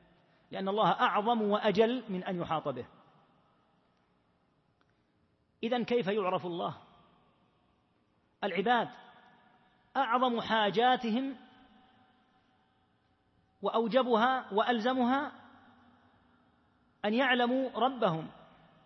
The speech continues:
أن يعل-، أن ي-، أن يكون عندهم علم بربهم سبحانه وتعالى، فلم يكن لهم طريق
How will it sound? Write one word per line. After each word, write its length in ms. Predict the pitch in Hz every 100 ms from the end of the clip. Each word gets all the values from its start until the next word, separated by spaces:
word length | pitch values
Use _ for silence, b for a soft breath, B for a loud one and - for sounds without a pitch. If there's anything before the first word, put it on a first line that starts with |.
| -
أن 100 | 180
يعل-، 200 | 214 247
أن 140 | 220 214
ي-، 160 | 208
أن 80 | 208
يكون 220 | 214 240
عندهم 320 | 226 247 214
علم 300 | 220 269 269
بربهم 480 | 226 226 226 202 165
سبحانه 400 | 156 165 208 175
وتعالى، 600 | 175 156 170 196 190 - - - - _ _ _ _ _ _ _ _ _ _ _ _ _
فلم 280 | - 208 190
يكن 220 | 190 214
لهم 200 | 190 180
طريق 400 | 175 175 156 -